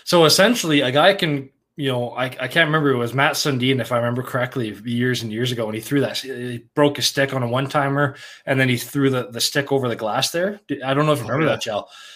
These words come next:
Speaker 2: I do.
Speaker 1: So he
Speaker 2: <laughs>
Speaker 1: got fined for that, and it was actually just the team paid for it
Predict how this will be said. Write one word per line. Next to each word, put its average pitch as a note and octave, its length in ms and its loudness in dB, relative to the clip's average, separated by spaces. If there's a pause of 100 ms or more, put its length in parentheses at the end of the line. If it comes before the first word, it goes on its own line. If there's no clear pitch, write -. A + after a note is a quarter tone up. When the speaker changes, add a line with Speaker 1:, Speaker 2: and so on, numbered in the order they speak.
(120)
Speaker 2:
I A2+ 40 -8
do. G#2 180 -12
Speaker 1:
So C#3 180 4
he C#3+ 140 6
Speaker 2:
<laughs> - 0 -
Speaker 1:
got E3 180 4
fined F3+ 360 2
for F#3 140 0
that, F#2 420 -6 (440)
and C#3 300 4
it C3+ 60 4
was C#3+ 160 6
actually D#3 260 4
just C#3 220 -4
the C3 60 -2
team A3+ 260 -2
paid C#3 280 -4
for - 140 -16
it - 180 -20